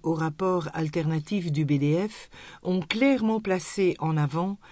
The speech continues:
la mobilité de tous par rapport à la mobilité de chacun qui, elle, dépendra principalement du niveau de revenu de la personne. La mobilité,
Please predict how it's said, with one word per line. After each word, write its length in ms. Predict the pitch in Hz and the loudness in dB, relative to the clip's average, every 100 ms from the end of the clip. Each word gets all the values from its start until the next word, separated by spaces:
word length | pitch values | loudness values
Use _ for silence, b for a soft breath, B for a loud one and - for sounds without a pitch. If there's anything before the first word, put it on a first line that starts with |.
| B B | B B
la 160 | 160 180 | 2 4
mobilité 640 | 196 190 196 208 - 226 | 4 4 0 0 -2 -2
de 80 | 165 | -2
tous 600 | 151 - 269 294 - - - | -4 -2 0 2 0 0 -2
par 140 | 170 | 0
rapport 560 | 160 151 175 180 190 - | -2 0 2 2 0 -2
à 100 | 160 | 0
la 100 | 160 | 2
mobilité 540 | 165 156 156 156 170 170 | 2 2 0 0 0 0
de 100 | 156 | 0
chacun 600 | - 143 - 160 190 220 220 | 0 -2 -2 -2 0 -4 -4
qui, 360 | - 196 170 - - | 0 2 0 -6 -10
elle, 420 | - 147 170 214 240 B B - | 0 2 4 2 -2 B B 4
dépendra 640 | 175 220 214 190 185 180 | 4 6 2 2 2 0
principalement 920 | - 262 277 254 220 185 180 175 180 B B B | 0 -2 0 -2 0 0 0 0 -4 B B B
du 180 | 156 185 | 2 4
niveau 380 | 196 175 208 220 | 4 4 2 2
de 80 | |
revenu 460 | 175 165 151 160 170 | 2 2 2 0 2
de 80 | 156 | 0
la 120 | 147 | 0
personne. 540 | 151 147 - 147 135 131 - _ _ _ _ _ - _ - - - | -2 -4 -4 -2 -2 -6 -14 _ _ _ _ _ -20 _ -20 -10 0
La 180 | 151 | 2
mobilité, 840 | 160 180 185 202 - 190 156 139 | 4 4 2 0 0 2 4 2